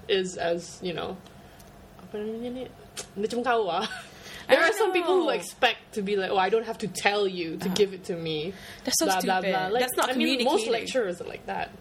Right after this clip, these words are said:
Speaker 2: Like, in universities, like,
Speaker 1: Yeah, but
Speaker 2: from
Speaker 1: I
Speaker 2: my
Speaker 1: think
Speaker 2: experience, at
Speaker 1: that's a,
Speaker 2: least.
Speaker 1: there's a hierarchy. There's an
Speaker 2: Yes.
Speaker 1: expectation,
Speaker 2: Right,
Speaker 1: and
Speaker 2: right.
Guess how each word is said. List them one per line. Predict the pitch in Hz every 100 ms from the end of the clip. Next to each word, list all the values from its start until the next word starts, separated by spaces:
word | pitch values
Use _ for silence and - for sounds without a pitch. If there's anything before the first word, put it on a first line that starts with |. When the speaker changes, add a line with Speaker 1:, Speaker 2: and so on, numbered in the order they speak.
| - -
Speaker 2:
Like, | 180 190
in | 185
universities, | 190 175 185 185 - - 185 -
like, |
Speaker 1:
Yeah, | 269 339
but | 233 208
Speaker 2:
from | 196
Speaker 1:
I |
Speaker 2:
my | 160 180
Speaker 1:
think | 156
Speaker 2:
experience, | - 156 151 156 160
at | 262
Speaker 1:
that's | 294
a, | 226
Speaker 2:
least. | 202 -
Speaker 1:
there's | 247 254
a | 196 -
hierarchy. | 208 269 180 - - 151 165
There's | 202 214
an | 214
Speaker 2:
Yes. | 156
Speaker 1:
expectation, | 156 - 208 214 - 160 156
Speaker 2:
Right, | 156 151
Speaker 1:
and | 165
Speaker 2:
right. | 98 - 80 82